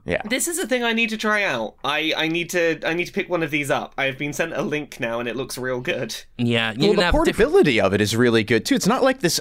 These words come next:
Speaker 1: over. It's sizable, but it's maybe tw-, twice the size, uh, or twice the radius of a snowball. Like, it,
Speaker 3: Yeah,
Speaker 1: it's
Speaker 3: it's, it's about the size of a, of a child's football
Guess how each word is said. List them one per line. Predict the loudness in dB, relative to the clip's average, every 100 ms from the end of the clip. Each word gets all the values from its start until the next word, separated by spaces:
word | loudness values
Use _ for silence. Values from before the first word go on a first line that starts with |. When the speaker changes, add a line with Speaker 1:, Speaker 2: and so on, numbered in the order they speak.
| 4
Speaker 1:
over. | 4 4 0
It's | -2 -4 -12 -18
sizable, | -8 0 4 4 4 2 2
but | 2 0
it's | 0 -2 -2 -2 -2
maybe | 2 4 4 6 6 4 0 -20 -20 -20 -20 -20 -20 -14
tw-, | -6 0 0 -2 -12 -20 -20 -16 -2
twice | 4 4 4 0
the | 0
size, | 2 4 4 6 4 4 2 -2
uh, | 2 4 6 6
or | 4
twice | 4 2
the | 4
radius | 4 4 4 2
of | 0
a | 0
snowball. | 2 4 4 2 -2 _ 0
Like, | 2 2 0
it, | 2
Speaker 3:
Yeah, | 2 2 -2 -8 -2
Speaker 1:
it's | -2 0
Speaker 3:
it's, | -2 -2 -2 -4 -10 -20 -20 -20 -20 -6
it's | -4 0
about | 0 0
the | -2
size | 0 4 4 4
of | 2
a, | 2 2
of | 2
a | 2
child's | 0 0 2 4 4 4 4 2 0 -2
football | 2 0 0 -8 -8 -16